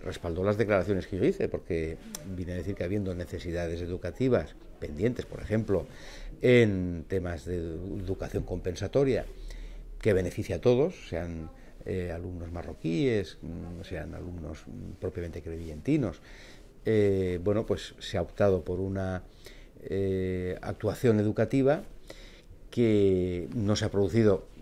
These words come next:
en la matriculación, sabiendo, pues, eh, la gente que oferta hay educativa para el año siguiente y en los centros. En estos momentos también ha comenzado ya el curso escolar. No tiene sentido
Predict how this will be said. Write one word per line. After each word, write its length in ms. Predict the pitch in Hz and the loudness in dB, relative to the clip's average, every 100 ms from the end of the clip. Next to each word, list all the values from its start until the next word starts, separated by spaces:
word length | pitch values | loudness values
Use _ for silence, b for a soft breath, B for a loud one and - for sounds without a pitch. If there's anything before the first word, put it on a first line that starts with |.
| - | -6
en 460 | 110 95 95 87 85 | -4 -2 -4 -4 -6
la 160 | 90 95 | -2 0
matriculación, 880 | 95 90 90 92 90 127 160 220 226 226 - | 0 0 -2 -2 2 6 6 6 -6 -12 -14
sabiendo, 680 | - - 87 82 82 78 76 | -14 -10 -8 -6 -8 -8 -10
pues, 240 | 78 73 80 82 | -12 -12 -14 -14
eh, 280 | 82 90 90 87 - 98 | -14 -14 -14 -16 -16 -14
la 80 | 87 | -6
gente 240 | 101 98 | -4 -2
que 160 | - 87 | -2 -4
oferta 440 | - 101 90 87 | 0 -4 -2 -4
hay 180 | 85 82 | -2 -2
educativa 580 | 85 82 82 151 143 92 | -4 -6 0 6 6 4
para 140 | 78 | -2
el 100 | 82 | -4
año 80 | 80 | -6
siguiente 380 | 85 92 139 104 | -4 -2 0 0
y 20 | |
en 80 | 80 | -2
los 120 | 71 | 0
centros. 400 | 117 113 135 - - B B B B B B B - | 0 0 -6 -8 -14 B B B B B B B -2
En 100 | 117 | 0
estos 160 | 98 98 | 2 0
momentos 220 | 90 82 | -2 -4
también 320 | 87 87 85 | -4 -4 -4
ha 80 | 80 | -4
comenzado 380 | - 80 80 82 | -6 -8 -4 -4
ya 60 | 82 | -4
el 60 | |
curso 280 | 87 90 - | -6 -10 -10
escolar. 340 | 80 104 120 - | -6 -2 -2 0
No 200 | 107 113 | 0 0
tiene 320 | 113 127 101 | 2 2 2
sentido 540 | - 90 80 165 80 | -2 -6 0 2 2